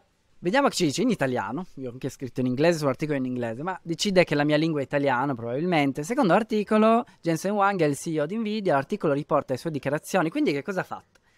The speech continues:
Ha preso l'articolo, ha preso il contenuto, l'ha dato in pasto a un modello e mi ha dato una risposta in base a questo. Questo è molto figo, non lo uso quasi mai, è molto interessante ma non lo uso quasi mai. Uso molto di più un'altra cosa,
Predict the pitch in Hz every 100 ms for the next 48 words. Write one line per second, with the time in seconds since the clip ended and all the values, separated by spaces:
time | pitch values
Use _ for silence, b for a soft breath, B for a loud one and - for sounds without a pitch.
0 | _ - 240 175 131 - 131 - 185 175
1 | 160 143 127 185 165 117 190 254 b b
2 | b 165 214 202 156 156 147 - 117 165
3 | 170 143 143 185 311 - _ - - 170
4 | 226 285 175 160 156 233 180 139 - 135
5 | - 185 110 104 185 147 - - - -
6 | 170 151 143 156 156 196 151 143 - 147
7 | 127 117 _ 180 185 143 123 120 107 98
8 | 123 - _ 135 165 170 139 139 - 190
9 | 185 131 123 117 117 110 110 110 b 220
10 | 277 277 285 - 190 226 208 208 - 202
11 | 220 - b b 185 185 165 143 135 120
12 | 117 127 202